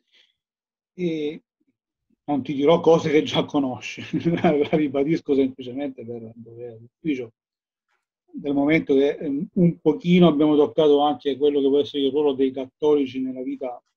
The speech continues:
politica e sociale, che questo naturalmente ehm, è parte importante, no, della corrente dossettiana. Eh, non ti dirò cose che già conosci. Ehm, una cosa però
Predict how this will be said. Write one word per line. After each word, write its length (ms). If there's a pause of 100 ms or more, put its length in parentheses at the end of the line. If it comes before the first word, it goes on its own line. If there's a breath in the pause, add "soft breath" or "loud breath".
(120)
politica 560
e 100
sociale, 600
che 140
questo 300
naturalmente 600 (840)
ehm, 760
è 220
parte 380
importante, 1040
no, 400
della 400
corrente 560
dossettiana. 880 (880)
Eh, 640
non 140
ti 120
dirò 220
cose 300
che 140
già 200
conosci. 560 (160)
Ehm, 960 (200)
una 340
cosa 440
però 440